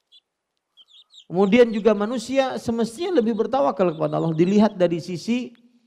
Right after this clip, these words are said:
makanan yang dimakan oleh burung dibandingkan, dibandingkan oleh manusia. Burung makanannya biji-bijian, itu pun tidak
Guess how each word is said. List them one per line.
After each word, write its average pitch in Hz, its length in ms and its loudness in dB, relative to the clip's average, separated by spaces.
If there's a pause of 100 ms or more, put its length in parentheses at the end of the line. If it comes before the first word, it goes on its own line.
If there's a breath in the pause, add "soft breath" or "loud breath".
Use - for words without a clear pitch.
(440)
makanan 170 720 2
yang 156 240 -4
dimakan 165 560 -4
oleh 135 360 -4 (1200)
burung 185 480 2 (160)
dibandingkan, 160 1040 -2 (280)
dibandingkan 120 760 -4
oleh 117 200 -2
manusia. 104 480 -12 (800)
Burung 269 360 4
makanannya 240 480 0
biji-bijian, 160 720 0 (400)
itu 180 240 -10
pun 240 120 -4
tidak 160 240 2